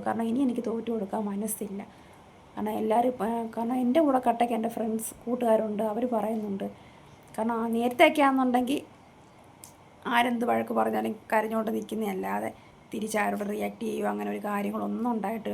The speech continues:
ഉണ്ടായിരുന്നില്ല. പക്ഷേ ഇപ്പോൾ അങ്ങനെയല്ല. ജീവിതം കുറേ അനുഭവങ്ങൾ പഠിപ്പിച്ച് കഴിഞ്ഞപ്പം ഒറ്റയ്ക്ക് നിൽക്കണം, നമ്മളെ കൊണ്ടാവുന്ന പോലെ ജീവിക്കണം, അങ്ങനെയൊക്കെയുള്ളൊരു മൈൻഡ് വന്നു കഴിഞ്ഞപ്പം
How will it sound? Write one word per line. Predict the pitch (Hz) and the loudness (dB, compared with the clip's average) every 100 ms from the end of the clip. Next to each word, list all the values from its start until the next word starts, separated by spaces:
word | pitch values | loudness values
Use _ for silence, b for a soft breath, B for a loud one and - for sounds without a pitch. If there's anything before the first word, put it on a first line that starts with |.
| 208 | -4
ഉണ്ടായിരുന്നില്ല. | 208 202 208 208 202 196 220 240 B B B B - - | -2 -2 -2 -2 -4 -4 -6 -6 B B B B -20 -10
പക്ഷേ | 220 240 240 | -6 -2 -2
ഇപ്പോൾ | - 277 | 2 2
അങ്ങനെയല്ല. | 233 233 214 220 220 | 2 0 0 -2 -2
ജീവിതം | 226 247 233 | 0 -2 0
കുറേ | 220 226 233 | -2 0 0
അനുഭവങ്ങൾ | 220 208 226 233 254 226 | -2 -2 -4 -2 -2 -2
പഠിപ്പിച്ച് | 202 233 240 254 | -4 -6 -4 -2
കഴിഞ്ഞപ്പം | 214 202 214 339 - - - B B B B - - 208 | -2 -6 0 -2 -2 -14 -20 B B B B -20 -10 -8
ഒറ്റയ്ക്ക് | 202 208 233 220 | -4 -4 -2 -2
നിൽക്കണം, | 202 - 202 233 240 - - 220 208 208 202 B B - - - - - - - | -2 -4 -2 -2 -6 -14 -10 -6 -6 -6 -10 B B -20 -20 -20 -20 -20 -20 -6
നമ്മളെ | 226 220 220 | 0 2 4
കൊണ്ടാവുന്ന | 226 214 202 196 208 208 | 4 4 2 2 -2 -2
പോലെ | 220 240 208 | -2 0 0
ജീവിക്കണം, | 214 196 202 247 277 220 | -2 -2 -2 -2 -4 -8
അങ്ങനെയൊക്കെയുള്ളൊരു | 214 233 240 233 247 220 | -8 -6 -6 -2 -2 0
മൈൻഡ് | 233 226 226 247 | -2 -2 0 0
വന്നു | 214 226 247 | 0 0 0
കഴിഞ്ഞപ്പം | 208 202 - | 0 -4 -6